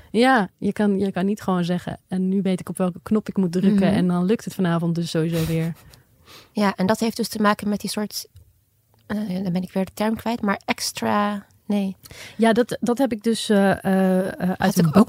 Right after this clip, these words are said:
Speaker 2: nog nooit
Speaker 1: gewoon
Speaker 2: van
Speaker 1: uit een
Speaker 2: gehoord.
Speaker 1: boek.
Speaker 2: Gewoon uit
Speaker 1: Eh, gewoon uit een boek, gewoon kopiëren.
Speaker 2: <clears throat>
Speaker 1: Ehm, het boek van Emily Nagoski, Come As You Self, Come As You Are. Is een heel leuk boek over, eh, klaarkomen. En, eh, zij, eh, heeft, hanteert daarin een duaal model, zoals dat nu, eh,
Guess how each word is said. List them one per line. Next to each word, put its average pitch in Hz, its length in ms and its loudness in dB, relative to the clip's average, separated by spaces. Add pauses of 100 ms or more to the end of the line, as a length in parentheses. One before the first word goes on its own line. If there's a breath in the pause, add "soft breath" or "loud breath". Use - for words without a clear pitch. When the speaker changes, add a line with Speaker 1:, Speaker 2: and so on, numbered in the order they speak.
Speaker 2:
nog 185 80 0
nooit 190 100 4
Speaker 1:
gewoon 170 140 4
Speaker 2:
van 156 100 2
Speaker 1:
uit 196 120 4
een 147 100 0
Speaker 2:
gehoord. 175 180 2
Speaker 1:
boek. - 120 -14
Speaker 2:
Gewoon - 360 4
uit 208 520 6
Speaker 1:
Eh, 208 60 -2
gewoon 240 200 8
uit 247 100 10
een 240 80 10
boek, 240 200 4
gewoon 214 200 4
kopiëren. 196 500 2 (160)
Speaker 2:
<clears throat> 254 120 0
Speaker 1:
Ehm, 208 720 6
het 202 100 2
boek 220 140 2
van 202 160 2
Emily 190 260 6
Nagoski, 185 680 2
Come 202 220 4
As 170 180 0
You 165 120 -2
Self, 180 300 0
Come 185 200 2
As 175 80 2
You 165 120 2
Are. 170 100 4
Is 190 60 0
een 180 60 -6
heel 190 100 2
leuk 180 180 0
boek 233 280 -2
over, 175 520 -2
eh, 156 380 0 (140)
klaarkomen. 262 540 -4 (420 loud breath)
En, 196 360 4
eh, 190 140 4
zij, 208 280 4 (120)
eh, 196 120 0
heeft, 180 400 0
hanteert 185 340 0
daarin 180 220 4
een 175 100 4
duaal 170 280 2
model, 208 340 2
zoals 185 180 -6
dat 185 180 -2
nu, 175 260 0
eh, 165 140 -6